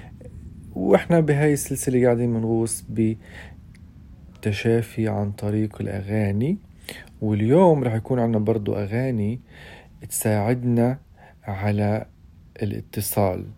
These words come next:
الاتصال بالإدراك الحقيقي اللي حكينا عنه بأول حلقة. وهنا بنقدر نشوف مباشرة علاقة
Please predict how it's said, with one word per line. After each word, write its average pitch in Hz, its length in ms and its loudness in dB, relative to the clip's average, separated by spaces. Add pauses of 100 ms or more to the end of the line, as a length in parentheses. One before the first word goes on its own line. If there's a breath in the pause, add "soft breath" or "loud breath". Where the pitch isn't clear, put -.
(840)
الاتصال 117 560 -2
بالإدراك 107 560 -4
الحقيقي 110 800 -4 (120)
اللي 107 140 -4
حكينا 101 300 -4
عنه 101 160 -4
بأول 107 320 -4
حلقة. - 340 -14 (440)
وهنا 165 280 -4
بنقدر 139 680 -6 (380)
نشوف 120 400 -8
مباشرة 104 920 -6 (100)
علاقة 110 600 2